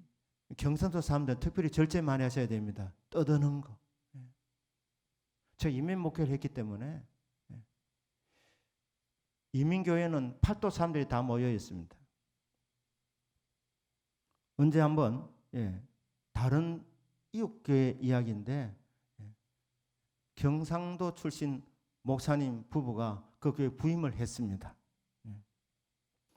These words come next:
근데 이제 교회 바자회가 열려서 사모님이 그 교회 식당에 이제 와 있는데 목사님이 찾으셨어요. 그래 이제 목사님이 전화가 왔는데 권사님이 받고,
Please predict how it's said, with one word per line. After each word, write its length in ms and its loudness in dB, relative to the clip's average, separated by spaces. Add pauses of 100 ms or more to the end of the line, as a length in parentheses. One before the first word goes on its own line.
근데 260 0
이제 420 -2 (1600)
교회 420 4
바자회가 440 4
열려서 300 0
사모님이 720 0 (920)
그 240 -4
교회 340 2
식당에 640 -2
이제 120 -8
와 180 -2
있는데 440 -4
목사님이 520 0
찾으셨어요. 840 -8 (420)
그래 220 -8
이제 260 -6 (580)
목사님이 480 2
전화가 1080 2
왔는데 500 0
권사님이 560 4
받고, 400 -4